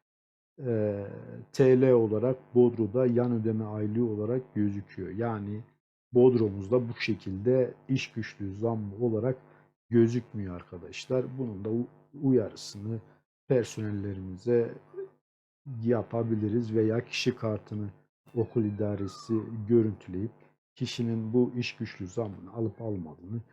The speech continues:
buradan rahatlıkla görebilir. Gene burada, e, yabancı dil tazminatıyla ilgili bir alan var.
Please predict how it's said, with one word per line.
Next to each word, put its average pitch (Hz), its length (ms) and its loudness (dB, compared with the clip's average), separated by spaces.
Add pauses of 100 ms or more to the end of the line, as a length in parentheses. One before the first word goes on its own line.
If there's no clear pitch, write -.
(280)
buradan 98 340 0
rahatlıkla 113 640 -2 (360)
görebilir. 110 560 -2
Gene 180 340 2
burada, 180 480 4 (160)
e, 147 60 6 (600)
yabancı 143 680 0
dil 147 220 0
tazminatıyla 135 1080 0
ilgili 123 480 -2
bir 131 120 -6
alan 120 460 2
var. 131 180 -6